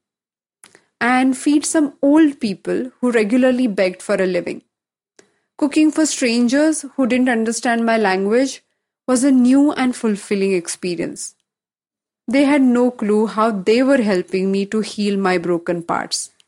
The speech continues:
Thank you so much for joining me on this episode of Absolutely Right.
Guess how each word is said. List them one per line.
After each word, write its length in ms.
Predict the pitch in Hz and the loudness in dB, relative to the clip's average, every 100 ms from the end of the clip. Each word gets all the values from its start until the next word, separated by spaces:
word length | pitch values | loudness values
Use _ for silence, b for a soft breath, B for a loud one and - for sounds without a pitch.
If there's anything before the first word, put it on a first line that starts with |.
| _ _ _ _ _ _ - | _ _ _ _ _ _ -2
Thank 300 | 320 311 349 | 2 2 2
you 140 | 359 | 0
so 280 | - 302 277 | 0 2 2
much 200 | 277 277 | 2 0
for 100 | 277 | 0
joining 460 | 240 214 220 226 | 0 0 0 0
me 100 | 233 | 0
on 240 | 233 226 208 | 0 -2 0
this 240 | 285 294 | 0 0
episode 420 | 233 214 - 208 | -2 -2 0 0
of 120 | 208 214 | 0 0
Absolutely 680 | 196 - 190 202 202 202 | 0 -2 -2 -2 -2 -2
Right. 340 | 190 - - | -2 -2 -6